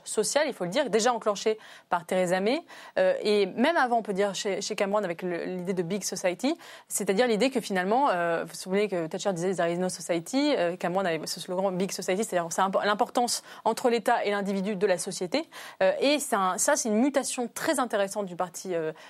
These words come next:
euh, conservateur britannique, qui a fait un virage social, qui aujourd'hui, euh, le, Boris Johnson promet de créer, euh, euh, je crois, quarante mille postes d'infirmières dans les hôpitaux. Euh, et c'est, euh, et c'est, on est, alors la droite française, on est bien, bien loin.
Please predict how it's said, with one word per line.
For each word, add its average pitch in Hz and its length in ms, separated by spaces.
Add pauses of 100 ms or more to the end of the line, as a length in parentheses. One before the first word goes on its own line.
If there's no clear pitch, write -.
(140)
euh, - 80
conservateur 175 800
britannique, 180 560 (180)
qui - 80
a 202 60
fait 294 120
un 269 80
virage 190 300
social, 180 220 (500)
qui 254 280
aujourd'hui, 196 480
euh, 175 260
le, 170 560
Boris 185 220
Johnson 196 280
promet 202 300
de 170 220
créer, 202 340
euh, 170 160 (320)
euh, 180 100
je 170 120
crois, 208 100
quarante 208 260
mille 214 140
postes 196 320
d'infirmières 185 480
dans 175 60
les 170 160
hôpitaux. 214 400 (260)
Euh, 175 200
et 233 160
c'est, 226 280
euh, 170 140
et 190 80
c'est, - 140
on 190 140
est, 185 200
alors 170 160
la 185 80
droite 208 160
française, 254 280
on 175 120
est 170 80
bien, 226 180
bien 196 220
loin. 208 320